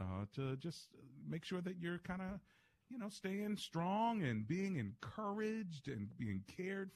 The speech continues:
for? They care about you, for you. Uh, they share scripture with you. They pray for you, pray with you. They ask you difficult questions. They,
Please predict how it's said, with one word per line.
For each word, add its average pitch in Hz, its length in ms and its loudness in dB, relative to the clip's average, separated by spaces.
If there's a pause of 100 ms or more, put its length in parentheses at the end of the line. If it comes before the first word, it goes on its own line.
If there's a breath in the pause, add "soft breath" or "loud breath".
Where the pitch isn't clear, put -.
for? 185 480 4 (400 loud breath)
They 107 160 4
care 151 360 2
about 120 420 2
you, 143 480 2 (840)
for 131 240 4
you. 131 480 4 (440 soft breath)
Uh, 90 120 2
they 90 200 2
share 92 280 0
scripture - 500 -4
with 107 260 0
you. 110 640 0
They 82 280 -4
pray 104 380 0
for 101 340 -2
you, 98 440 2
pray 87 240 -4
with 90 300 -2
you. 92 320 0 (500 soft breath)
They 92 120 4
ask 98 280 0
you 98 140 2
difficult 98 540 -2
questions. 98 880 -2
They, 82 320 -4